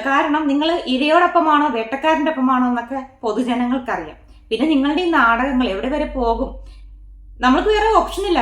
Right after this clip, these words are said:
കാരണം നമ്മുടെ നാട്ടിലെ നീ-, നിയമവ്യവസ്ഥകൾ അങ്ങനെയാണ്. ഇപ്പോൾ ഈ പറയുന്ന ഇരകൾ, ഇപ്പൊ മുകേഷിനെതിരെ എത്ര, മൂന്ന് പേരാണ് ലൈംഗിക ആരോപണമായിട്ട് വന്നിരിക്കുന്നത്. അതായത് ബലാത്സംഗം ചെയ്യാൻ ശ്രമിച്ചു എന്നുള്ള കേസാണ് അവർ കൊടുത്തിരിക്കുന്നത്.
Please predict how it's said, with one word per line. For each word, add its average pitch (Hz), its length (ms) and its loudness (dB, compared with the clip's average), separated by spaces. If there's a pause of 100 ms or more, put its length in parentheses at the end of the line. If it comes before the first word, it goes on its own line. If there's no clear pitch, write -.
കാരണം 247 260 2
നമ്മുടെ 285 300 2
നാട്ടിലെ 277 420 0
നീ-, 277 260 0
നിയമവ്യവസ്ഥകൾ 262 840 0
അങ്ങനെയാണ്. 208 460 -6 (920)
ഇപ്പോൾ 440 280 2
ഈ 427 140 6
പറയുന്ന 359 360 2
ഇരകൾ, 254 360 0 (200)
ഇപ്പൊ - 220 0 (140)
മുകേഷിനെതിരെ 330 600 0
എത്ര, 339 180 -2 (300)
മൂന്ന് 285 320 2
പേരാണ് 339 480 2 (160)
ലൈംഗിക 247 420 2 (680)
ആരോപണമായിട്ട് 226 600 2
വന്നിരിക്കുന്നത്. 180 480 -6
അതായത് 240 280 0 (840)
ബലാത്സംഗം 240 680 2
ചെയ്യാൻ 254 240 0
ശ്രമിച്ചു 226 380 -6
എന്നുള്ള 226 260 -2
കേസാണ് 240 500 -2
അവർ 190 120 -6
കൊടുത്തിരിക്കുന്നത്. 151 600 -10